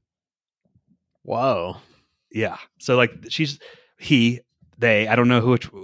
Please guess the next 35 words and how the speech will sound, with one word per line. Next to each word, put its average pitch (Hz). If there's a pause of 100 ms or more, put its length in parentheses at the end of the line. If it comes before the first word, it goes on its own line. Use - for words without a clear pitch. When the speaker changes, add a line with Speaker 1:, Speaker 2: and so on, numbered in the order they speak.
(140)
Speaker 2:
uh, 98 (140)
I'm 104
trying 101
to 98
be 101 (180)
<laughs> 151
Speaker 1:
You 147
gave 113
it 113
Speaker 2:
this -
Speaker 1:
away. -
It's 156
Speaker 2:
person, 170
Speaker 1:
okay. 226
<laughs> -
Speaker 2:
<laughs> -
this 165
person, 151 (460)
um, 117
and 123
her, 131 (460)
I 131
mean, 123
the, 139
her, - (100)
Speaker 1:
You 220
Speaker 2:
their 269
Speaker 1:
said, 196
we 214
know, 208
we 190
know 185
the 170
gender 139
here. 123